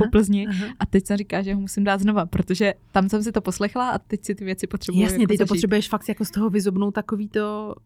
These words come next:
Speaker 2: jo, to je hezký, to jsi řekla hezky, to nám ta naše mysl dělá.
Speaker 1: Hmm.
Speaker 2: Že mnohdy jako něco čteme nebo něco posloucháme a vůbec se k nám
Speaker 1: A
Speaker 2: jako
Speaker 1: to projede
Speaker 2: nedostávají
Speaker 1: jak
Speaker 2: vlastně ty
Speaker 1: rychlík,
Speaker 2: hlavní
Speaker 1: jako.
Speaker 2: slova.
Speaker 1: Hmm.
Speaker 2: A pak až když si něco pustíš znova, tak najednou úplně se zastavuješ u nějakých částí, úplně to tam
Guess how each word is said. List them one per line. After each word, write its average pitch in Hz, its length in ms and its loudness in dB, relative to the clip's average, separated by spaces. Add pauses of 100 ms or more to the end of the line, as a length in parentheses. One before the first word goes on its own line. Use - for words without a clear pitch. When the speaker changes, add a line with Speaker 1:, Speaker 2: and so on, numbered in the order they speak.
(120)
Speaker 2:
jo, 220 160 4
to 214 100 -2
je 190 40 0
hezký, 190 240 -6
to 170 100 -8
jsi - 100 -8
řekla 175 180 -4
hezky, - 240 -8
to 160 100 -4
nám 165 140 0
ta 170 80 -6
naše 170 240 -2
mysl 175 280 0
dělá. 165 320 -6 (260)
Speaker 1:
Hmm. 180 360 2
Speaker 2:
Že 190 120 2
mnohdy 185 280 6
jako 180 180 0
něco 175 240 -2
čteme 175 340 0
nebo 170 180 2
něco 175 280 0
posloucháme 170 760 0
a - 60 -2
vůbec 175 220 0
se 185 120 -2
k - 40 -4
nám 175 120 4
Speaker 1:
A 175 40 4
Speaker 2:
jako 180 100 2
Speaker 1:
to 196 40 2
projede 190 100 6
Speaker 2:
nedostávají 185 440 2
Speaker 1:
jak 233 60 2
Speaker 2:
vlastně - 220 0
ty - 60 0
Speaker 1:
rychlík, 196 140 4
Speaker 2:
hlavní 185 420 2
Speaker 1:
jako. 190 100 0 (140)
Speaker 2:
slova. 156 560 -2 (220)
Speaker 1:
Hmm. 180 320 2 (100)
Speaker 2:
A - 40 -20
pak - 180 0
až 175 80 2
když 175 160 -2
si 208 100 -4
něco 185 160 -2
pustíš 185 320 -2
znova, 175 220 0
tak - 160 -4
najednou 175 340 2
úplně 175 480 4 (120)
se - 140 -6
zastavuješ 185 600 0
u - 40 -2
nějakých 170 420 -2
částí, 165 500 -4
úplně 156 240 -4
to 170 100 -4
tam 170 260 -2